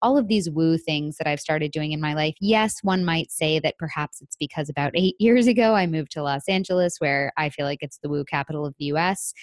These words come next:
and it's finally caught me. Um, but regardless of whether I caught it or it caught me, I'm happy it's here. So as I think back to my life, anytime that I've really been in the flow or I felt like I was tapped into the universe or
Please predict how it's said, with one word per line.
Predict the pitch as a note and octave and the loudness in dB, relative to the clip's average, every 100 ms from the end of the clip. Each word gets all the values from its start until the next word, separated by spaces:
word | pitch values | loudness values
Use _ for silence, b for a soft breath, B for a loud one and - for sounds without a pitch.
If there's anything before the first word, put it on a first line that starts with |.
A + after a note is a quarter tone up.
| B B - | B B -2
and | E3 D#3 | 0 0
it's | - - | -4 -4
finally | D#3 D#3 D#3 D3 | -2 0 -2 -4
caught | - D3+ - | -2 -4 -2
me. | G#3+ C#4 B B B - | -2 -2 B B B -4
Um, | D#3+ D#3 D3+ D#3 | 0 0 0 -2
but | - E3+ | 0 0
regardless | F#3+ F#3+ F#3+ F#3+ F3+ | 2 2 2 2 0
of | F3 | 0
whether | E3 D#3 C#3+ | 0 0 0
I | C#3+ | 0
caught | D3+ - C#3+ | -2 -2 -2
it | D#2 C3 - | 0 -2 -2
or | C#3+ | -2
it | D3 - | -4 -4
caught | D#3 C#3+ | -4 -2
me, | - D3+ D3 D3 - | -4 -4 -4 -4 -4
I'm | E3 | 0
happy | E3 D3 C#3+ | 0 -2 -4
it's | C#3+ - | -8 -8
here. | - - - _ _ _ B B B | -12 -12 -18 _ _ _ B B B
So | - A3 G#3 G3+ G3 - | 0 4 6 6 2 -2
as | G#3+ A#3+ | -2 2
I | D#4+ | 4
think | A#3+ G3 | 2 0
back | E3+ E3 - | 0 -2 -4
to | F3 | -4
my | D3+ | -2
life, | C#3 C3+ C#3 D#3 - - - | 0 0 -2 -4 -8 -20 -2
anytime | A3 A#3+ A#3+ F#3+ F3+ E3+ | 2 2 2 -2 0 0
that | D#3+ | -2
I've | D3 | -2
really | D#3 D#3 | -4 -4
been | D3 D3+ | -4 -4
in | D3 | -4
the | D3 | -6
flow | - - C#3 C#3 C#3+ - | -6 -6 -4 -4 -8 -4
or | D#3+ | -2
I | D3+ D3+ | -2 -4
felt | - E3 D#3+ | -4 -4 -2
like | D#3 D3+ | -2 -2
I | C#3+ | -4
was | C#3 - | -6 -8
tapped | - D#3+ D#3 D#3+ | -4 -4 -2 -4
into | D3+ C#3 C#3+ | -4 -4 -4
the | |
universe | D3 C#3+ C#3+ C#3+ C#3 C#3+ D3 | -2 -2 -2 -2 -2 -4 -6
or | C#3 | -6